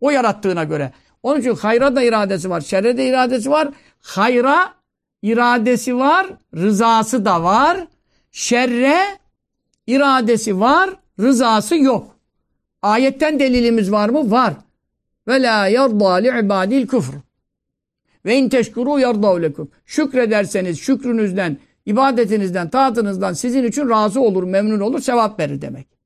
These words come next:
Ama in tekfuru fe innallaha ganiyyun ankum. Hepiniz kafir olsanız Allah'ın hiçbirinize ihtiyacı yok. Ama ve la yarda li ibadil küfür. Kulları için küfre rıza göstermez. Yani kullarının kafir olmasını istemez.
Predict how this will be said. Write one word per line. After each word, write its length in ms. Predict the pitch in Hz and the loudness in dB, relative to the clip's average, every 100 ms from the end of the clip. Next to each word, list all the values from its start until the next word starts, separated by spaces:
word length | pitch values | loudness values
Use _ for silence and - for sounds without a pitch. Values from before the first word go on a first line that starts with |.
| _ _ _ _ _ _ _ _ _ _ | _ _ _ _ _ _ _ _ _ _
Ama 520 | - 226 254 339 339 - - - _ | -2 2 4 2 0 -8 -20 -20 _
in 140 | 214 233 | -2 0
tekfuru 480 | 302 302 247 277 330 | 0 0 0 2 2
fe 140 | 262 | 2
innallaha 360 | 240 233 226 208 | 2 2 2 0
ganiyyun 320 | 202 196 180 | 0 -2 -2
ankum. 380 | 170 160 - - _ | -4 -6 -10 -14 _
Hepiniz 400 | - 370 311 262 | -4 -2 0 -2
kafir 280 | - 247 214 | 0 0 2
olsanız 460 | 233 220 240 330 294 | 0 0 -2 -4 -2
Allah'ın 300 | 240 247 240 | 0 2 2
hiçbirinize 480 | 349 - 233 196 190 | 0 0 -2 0 -2
ihtiyacı 460 | - 175 160 143 | -2 -4 -4 -4
yok. 140 | 139 - _ _ | -6 -8 _ _
Ama 240 | 220 220 202 | -4 -2 0
ve 120 | 220 | 0
la 180 | 277 233 | 0 2
yarda 360 | 202 185 190 | 0 0 0
li 300 | 180 180 180 | 0 -2 -4
ibadil 420 | 170 175 165 165 | -4 -4 -4 -8
küfür. 280 | - 151 156 - _ _ | -8 -12 -14 -16 _ _
Kulları 380 | 254 247 240 247 | -4 0 0 0
için 260 | - 208 | -2 -6
küfre 440 | 147 233 - 254 233 | -4 -6 -4 -4 -2
rıza 340 | 214 190 214 | -2 -2 -2
göstermez. 640 | 190 190 - 185 185 160 _ _ - | -2 -4 -4 -6 -6 -8 _ _ -6
Yani 340 | 220 220 190 202 - _ _ _ | -2 0 0 -4 -12 _ _ _
kullarının 560 | - 254 240 214 196 175 | -4 0 2 0 0 -4
kafir 400 | - 214 220 262 | -2 0 2 2
olmasını 640 | 240 208 190 180 233 285 277 - - | 2 0 0 -2 -2 -2 -2 -10 -10
istemez. 640 | 180 - 196 185 151 - | -10 -6 -4 -2 -4 -6